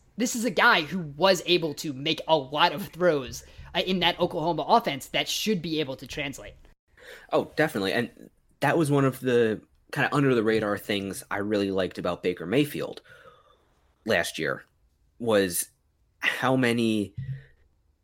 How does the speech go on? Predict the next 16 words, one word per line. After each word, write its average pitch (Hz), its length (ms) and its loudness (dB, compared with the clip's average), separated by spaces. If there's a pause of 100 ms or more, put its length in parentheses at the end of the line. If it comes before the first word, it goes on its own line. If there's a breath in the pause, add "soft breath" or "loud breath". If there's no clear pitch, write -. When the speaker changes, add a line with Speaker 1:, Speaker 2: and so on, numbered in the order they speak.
Speaker 2:
N 143 140 2
F 123 140 -2
L 110 140 4
throws 107 760 2
he 110 600 -4 (340)
not 117 240 0
only 98 480 -4 (400)
made, 110 600 2 (280)
but - 180 -2
made 95 400 -4 (280)
well 101 580 0 (360)
in 113 160 0
that 101 160 2
Oklahoma 92 500 0
offense. - 600 -4 (1120 loud breath)
It 101 240 -4